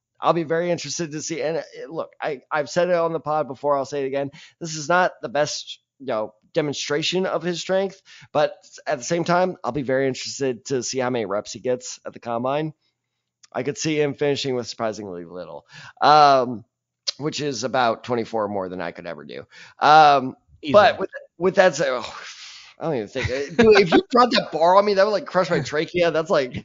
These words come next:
Speaker 1: a Mortal Kombat fatality right there. But, uh, th-, he's an absolute freak athlete. And I think that with all the other drills in the combine, the four-yard dash, the agility drills,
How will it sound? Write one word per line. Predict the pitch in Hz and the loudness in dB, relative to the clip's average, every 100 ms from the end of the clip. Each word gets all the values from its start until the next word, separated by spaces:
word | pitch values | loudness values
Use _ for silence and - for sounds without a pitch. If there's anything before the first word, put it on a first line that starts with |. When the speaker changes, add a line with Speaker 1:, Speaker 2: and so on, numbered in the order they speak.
| - | -8
Speaker 1:
a | 131 | -8
Mortal | 135 147 160 160 | -2 -2 -2 -2
Kombat | 156 156 156 147 | 0 2 2 0
fatality | 143 123 123 135 127 110 | -4 -4 -2 -2 -2 -6
right | 104 101 | -8 -8
there. | 113 110 104 - - - - - | -8 -8 -10 -16 -18 -20 -4 6
But, | 202 208 | 8 10
uh, | 208 202 190 165 _ - 220 _ 208 - | 8 6 4 0 _ -20 -20 _ _ -16
th-, | 269 | -10
he's | 247 254 240 | -4 -2 2
an | 277 | 2
absolute | 269 269 214 | 2 -2 -4
freak | 226 208 | -4 2
athlete. | 208 202 208 226 208 - - - | 2 2 0 -2 -4 -14 -20 -4
And | 180 202 208 - - | 0 0 -4 -12 -6
I | 180 | -4
think | 180 233 185 | -4 -8 0
that | 220 196 180 220 | 4 4 2 -2
with | 196 | 4
all | 202 | 4
the | 214 185 | 6 6
other | 226 151 | 6 4
drills | 156 143 120 | 0 -2 -4
in | |
the | 127 | -6
combine, | 117 113 113 | -4 -4 -4
the | 101 | -6
four-yard | 151 151 143 117 - | -4 -2 -2 -4 -6
dash, | 120 123 120 - | -4 -2 -4 -8
the | 117 | -12
agility | 104 135 139 143 | -10 -6 -6 -6
drills, | 117 127 117 113 | -8 -8 -8 -10